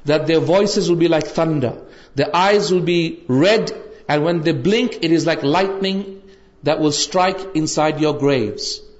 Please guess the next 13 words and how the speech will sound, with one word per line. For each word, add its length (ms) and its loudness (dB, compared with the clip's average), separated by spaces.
And 200 0
the 80 2
fitna 500 -2
of 180 -2
the 80 -2
questioning 640 0
of 100 0
the 140 0
angels 520 2
will 60 0
be 100 0
extremely 520 -2
severe. 500 -2